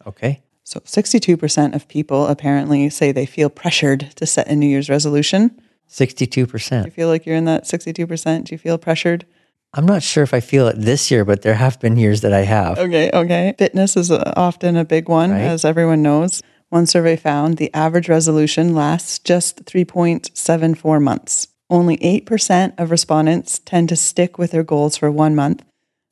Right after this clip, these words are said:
Speaker 2: while twenty-two last two months and twenty-two last three months, thirteen last four months. So we're approaching January seventeenth this week.
Speaker 1: Yes.
Speaker 2: Listen to this, quoted from the Forbes Health study.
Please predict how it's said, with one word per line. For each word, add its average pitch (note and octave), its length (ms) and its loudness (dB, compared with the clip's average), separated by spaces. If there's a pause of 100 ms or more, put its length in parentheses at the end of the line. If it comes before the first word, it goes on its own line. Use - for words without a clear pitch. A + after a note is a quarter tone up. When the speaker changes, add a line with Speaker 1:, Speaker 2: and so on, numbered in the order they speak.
Speaker 2:
while D#3+ 120 -2
twenty-two A3 800 2
last E3+ 340 0
two A3 160 0
months F#3+ 380 2
and E3 120 0
twenty-two F3 460 -2
last D3+ 260 -2
three B3 180 4
months, D3 340 0 (200)
thirteen E3+ 440 0
last C#3 320 -2
four C#3+ 240 0
months. - 480 -4 (460)
So D#3+ 440 0 (180)
we're F3 140 4
approaching F#3 640 0
January D#3 400 2
seventeenth C#3+ 540 -2
this C#3+ 200 -4
week. - 380 -2
Speaker 1:
Yes. G#2 420 -4 (140)
Speaker 2:
Listen F#3 260 2
to G3 100 4
this, C#3 420 0
quoted C#3+ 380 0
from C#3 220 0
the C#3+ 80 0
Forbes C#3+ 380 -2
Health C3+ 260 0
study. A#2+ 540 0